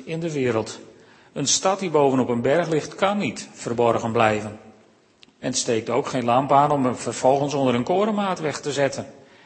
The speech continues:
Nee, men zet hem op een standaard,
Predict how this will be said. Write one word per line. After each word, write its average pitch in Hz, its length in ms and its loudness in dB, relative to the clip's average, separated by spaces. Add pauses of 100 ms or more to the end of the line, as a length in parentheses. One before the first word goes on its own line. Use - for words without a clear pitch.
(140)
Nee, 127 540 -6
men 110 120 -8
zet 143 200 0
hem 123 160 -2
op 113 140 -2
een 104 100 -10
standaard, 175 800 0